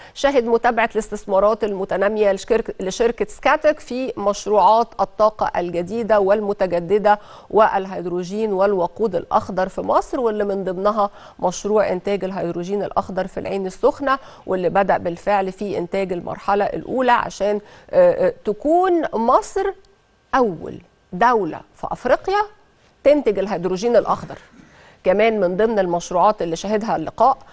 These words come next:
مشروعي الإنتاج المشترك للأمونيا الخضراء في المنطقة الاقتصادية لقناة السويس باستثمار-، باستثمارات تصل لحوالي ستة مليار دولار، وفي دمياط باستثمارات حوالي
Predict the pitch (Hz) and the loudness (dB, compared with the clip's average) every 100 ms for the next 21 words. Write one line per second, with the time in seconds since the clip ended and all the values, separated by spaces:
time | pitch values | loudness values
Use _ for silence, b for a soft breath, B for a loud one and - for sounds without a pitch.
0 | B - 196 185 175 185 180 170 160 170 | B -4 -4 -2 0 0 -2 -6 -6 -4
1 | 185 165 151 - 156 196 185 175 156 - | -4 -4 -8 -10 -6 -2 -2 -2 -4 -4
2 | 170 196 160 165 - 170 190 - 165 147 | -4 -4 -4 -4 -4 0 -2 -2 -6 -6
3 | - 190 180 - - 165 185 165 165 202 | -2 -2 -2 -6 -6 -2 -2 -2 -4 -4
4 | 202 - 202 220 - 160 165 - 165 - | -6 -6 -2 -2 -2 -12 -10 -8 -6 -6
5 | - - - - 196 - 185 180 180 220 | -10 -12 -12 -10 -8 -8 -2 0 4 4
6 | - - 233 - 165 160 B B B - | 4 0 -2 0 -2 -4 B B B -6
7 | - 190 208 214 196 202 277 302 - 190 | 0 2 4 2 0 -2 2 2 0 -4
8 | 175 196 226 233 214 233 349 403 - b | -2 2 2 2 2 4 4 4 -2 b
9 | b b 208 208 269 208 208 202 220 214 | b b -4 -2 -2 0 0 2 2 2
10 | 185 - 190 - 190 180 196 208 - - | -4 -8 -10 -4 0 4 4 4 -2 -8
11 | - 185 175 185 196 190 | -6 -2 0 2 0 -2